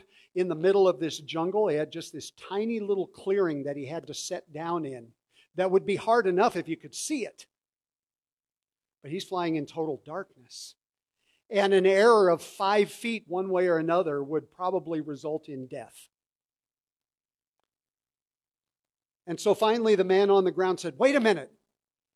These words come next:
I have a Zippo lighter." And the chopper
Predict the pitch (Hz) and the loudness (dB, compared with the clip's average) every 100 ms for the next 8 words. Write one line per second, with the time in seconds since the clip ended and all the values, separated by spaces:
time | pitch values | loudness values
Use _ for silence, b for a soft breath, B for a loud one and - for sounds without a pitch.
0 | _ _ - 175 190 233 185 156 135 131 | _ _ -8 -4 0 0 0 -2 -4 -4
1 | 220 220 214 175 160 185 165 120 _ _ | -4 2 2 2 2 0 -2 -8 _ _
2 | _ _ _ _ _ _ _ _ _ _ | _ _ _ _ _ _ _ _ _ _
3 | _ _ _ 170 165 156 190 185 196 185 | _ _ _ -6 -4 -4 2 2 2 -2
4 | 160 | -4